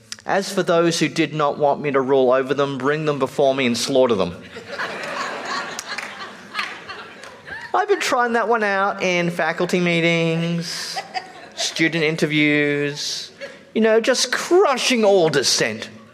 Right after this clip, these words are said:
But unfortunately, I don't have unbridled power. We have a check and balance known as Andy Judd, who has to tell me we need to leave the slaughtering for the right time and the right place.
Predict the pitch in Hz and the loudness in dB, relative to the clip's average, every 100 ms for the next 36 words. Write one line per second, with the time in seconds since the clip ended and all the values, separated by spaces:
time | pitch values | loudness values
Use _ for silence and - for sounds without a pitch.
0 | - - - - - - - - - - | -20 -20 -18 -16 -16 -18 -16 -16 -18 -2
1 | 180 170 180 175 214 226 226 160 143 135 | 0 2 0 2 2 4 0 2 4 4
2 | 196 226 - 147 175 170 165 165 151 - | 2 0 0 0 2 0 2 0 0 0
3 | 143 143 135 135 135 139 135 113 104 117 | 0 2 2 4 4 2 0 0 2 2
4 | 165 - - - - - - - - - | 2 -8 -16 -18 -18 -18 -18 -20 -20 -12
5 | - 147 143 139 - 170 151 160 151 139 | 0 2 2 0 2 0 0 -2 0 0
6 | 143 156 160 151 135 127 123 123 127 123 | 0 -2 -2 -2 -2 0 0 2 0 0
7 | 123 117 95 110 196 - - - - - | 0 0 2 2 -2 -10 -18 -18 -14 -14
8 | - - - - - - - - 143 143 | -14 -14 -14 -16 -16 -16 -18 -2 2 2
9 | 147 156 147 156 135 143 143 139 139 139 | 2 -2 -4 0 0 0 0 0 0 -2
10 | 139 143 139 143 143 147 - - - 135 | 0 2 2 2 2 0 0 -2 0 2
11 | 131 131 135 131 131 131 131 127 - - | 4 4 0 0 0 2 2 2 -2 -2
12 | 117 113 120 117 113 101 170 127 - - | 0 0 0 2 2 2 0 0 -2 -10
13 | - | -12